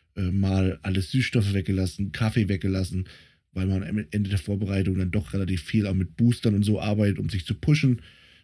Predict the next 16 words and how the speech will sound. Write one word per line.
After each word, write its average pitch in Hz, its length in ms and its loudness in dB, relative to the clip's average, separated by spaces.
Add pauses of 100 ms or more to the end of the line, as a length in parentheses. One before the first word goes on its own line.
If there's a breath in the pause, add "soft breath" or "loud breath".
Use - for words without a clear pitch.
(140)
Ähm, 98 540 0 (340 soft breath)
ja, 87 220 -2
Basenbäder 107 760 2
gemacht 95 380 -2
und 156 160 4
so 107 120 2
weiter 98 240 -2
und 95 60 -4
so 90 60 -4
fort. 101 260 -2 (300 loud breath)
Wen 180 180 6
interessiert, 156 720 4 (100)
was 123 140 4
ich 123 140 0
gemacht 131 340 4
hab, - 200 2